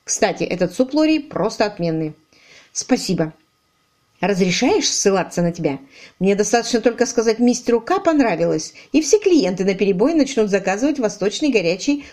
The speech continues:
остро-кислый суп с сосисками". Из закусочной Квиллер направился в дизайнерскую студию, чтобы забрать свои кинжалы. "Превосходное получилось обрамление", похвалил он Френ.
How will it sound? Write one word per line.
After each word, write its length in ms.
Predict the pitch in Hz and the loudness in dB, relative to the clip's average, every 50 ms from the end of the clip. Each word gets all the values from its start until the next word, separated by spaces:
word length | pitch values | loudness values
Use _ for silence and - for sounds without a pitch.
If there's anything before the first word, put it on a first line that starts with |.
| - _ | -14 _
остро-кислый 720 | - 170 220 262 269 - 302 311 302 - 226 226 - 269 269 | 0 0 0 0 0 -2 -4 -2 -2 -2 -4 0 2 2 2
суп 200 | 262 - 196 - | 2 0 -8 -6
с 40 | - | -2
сосисками". 600 | - 247 - - 160 160 - - 160 160 160 170 - _ _ _ _ _ _ _ _ _ _ _ _ _ _ _ _ _ - | -2 -2 -2 -2 -10 -8 -4 -4 -4 -4 -4 -6 -10 _ _ _ _ _ _ _ _ _ _ _ _ _ _ _ _ _ -6
Из 240 | - 190 202 202 180 | 0 2 2 2 4
закусочной 680 | 180 202 190 196 208 233 262 269 277 262 - 247 233 233 | 2 0 0 2 0 0 2 2 0 2 2 0 0 0
Квиллер 340 | - 226 240 233 233 226 | 0 0 2 2 2 2
направился 520 | 220 220 214 - 226 220 214 214 208 233 214 | 2 0 0 2 2 2 2 2 2 0 0
в 40 | 202 | 0
дизайнерскую 640 | 208 214 214 233 226 233 240 233 233 - - 285 | 0 0 0 2 2 2 0 -2 -2 2 2 2
студию, 400 | 285 285 - 277 220 147 135 143 | 2 2 0 0 0 0 0 -4
чтобы 240 | 139 - - 175 - | -4 -2 -4 -4 0
забрать 360 | - 170 160 160 208 311 370 - - _ - | 0 -2 0 0 0 -2 -2 -4 -10 _ -12
свои 300 | - - 165 147 175 202 | -6 -4 -2 -2 -2 -2
кинжалы. 520 | - 226 185 156 143 143 - - - - _ _ _ _ _ _ _ _ _ _ _ _ _ _ _ _ - | -2 -4 -4 -2 -4 -4 -6 -6 -8 -12 _ _ _ _ _ _ _ _ _ _ _ _ _ _ _ _ -4
"Превосходное 1040 | - 185 233 226 226 226 220 - - - - - 175 208 262 269 269 247 254 254 | 0 2 2 4 2 0 0 -4 -8 -8 -2 2 4 4 4 4 2 2 0 0
получилось 540 | 254 - 190 180 180 180 - 208 220 208 - | 0 0 0 0 2 2 2 0 0 2 0
обрамление", 680 | 202 190 175 196 190 208 170 156 160 160 156 156 151 | -2 0 0 -2 0 0 0 0 0 0 0 -2 -4
похвалил 480 | 147 - 170 165 - 170 165 170 175 170 | -4 -4 -6 -4 -2 -2 0 2 2 2
он 140 | 165 160 156 | 0 0 -2
Френ. 420 | - - 165 160 143 143 147 143 | -4 -4 -4 -4 -4 -4 -8 -12